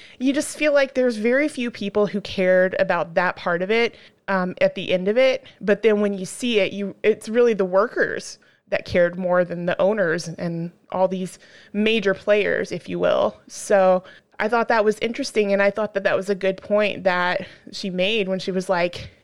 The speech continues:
"Nobody was looking out for these animals in the end. Nobody cared what actually happened to them at the end." And that's true. You know, it just became about the story. And it's really sad, but that's kinda just what happened. Like, they just got lost in this game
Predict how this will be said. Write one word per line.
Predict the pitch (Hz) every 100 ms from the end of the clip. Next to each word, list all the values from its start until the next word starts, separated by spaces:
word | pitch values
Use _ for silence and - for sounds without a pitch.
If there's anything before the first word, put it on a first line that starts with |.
| _ 208
"Nobody | 196 190 190 202
was | 208 196
looking | 196 190
out | 196
for | 196
these | 180 -
animals | 196 208 180 175
in | 175
the | 170
end. | 165 170 - _ 196
Nobody | 202 202 202
cared | - 202 190
what | 190
actually | 190 - 202
happened | 190 190 180
to |
them | 170 170
at | 165
the | 185
end." | 175 170 - - -
And | - 190
that's | 202 -
true. | - 311 247 170 - - - _
You | 220 202
know, | 185 196
it | 202
just | 196 180
became | 208 - 208
about | 202 196
the | 185
story. | - - 202 220 165 170 - _ _ _
And | 190 180 175 175 175 185 190 _ -
it's | 196 -
really | 190 196 185
sad, | - 180 185 277 214 202 202
but | 185 180 180 -
that's | - 185 185 -
kinda | - 190 190
just | 190 -
what | -
happened. | - 196 226 190
Like, | 180
they | 180
just | 185 190
got | 196 -
lost | 180 175 202 208 - -
in | 185
this | 185 175
game | - 185 214 180